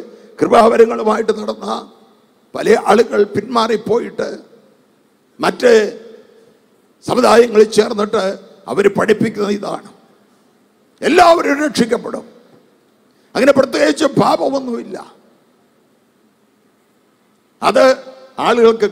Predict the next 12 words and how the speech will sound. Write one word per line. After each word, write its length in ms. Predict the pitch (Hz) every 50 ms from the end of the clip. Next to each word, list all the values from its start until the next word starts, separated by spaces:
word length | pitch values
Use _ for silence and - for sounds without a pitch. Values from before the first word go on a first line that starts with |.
| -
കേൾക്കാൻ 460 | 185 220 262 247 214 220 214 214 208 196 190
ഇഷ്ടമുള്ള 420 | 165 - - - 247 220 208 180 - -
ഉപദേശമാണ്, 640 | 196 - - 156 170 165 - - - 117 98 76 - _ _ _ _ _ _ _ _ _ _ _ _ _ _ _ _ _ _ -
അവർക്ക് 300 | 139 190 226 214 214 208 208 -
സ്വീകരണമുണ്ട്, 680 | - 247 269 254 277 247 233 - 196 190 202 - 143 143
അവർക്ക് 240 | 160 214 220 185 - - -
പ്രചരണമുണ്ട്. 720 | 196 190 226 254 226 240 262 247 208 190 180 - - - - _ _ _ _ _ _ _ _ _ _ _ _ _ _ _ _ _ _ _ _ _ _ _ _ _ _ _ _ -
അവർ 120 | - - 147 - -
പെന്തക്കോസ്തിൽ 560 | 160 202 220 202 190 - 220 180 - - 185 180
നിന്ന് 140 | 180 170 - 180
പിന്മാറിപ്പോയതാണ്. 960 | 170 247 233 214 196 180 175 - - 147 156 151 135 127 117 - - - - - _ _ _ _ _ _ _ _ _ _ _ _ _ _ _ _ _ _ _ _ _ _ _ _ _ _ _ _ -
ച-, 160 | - - -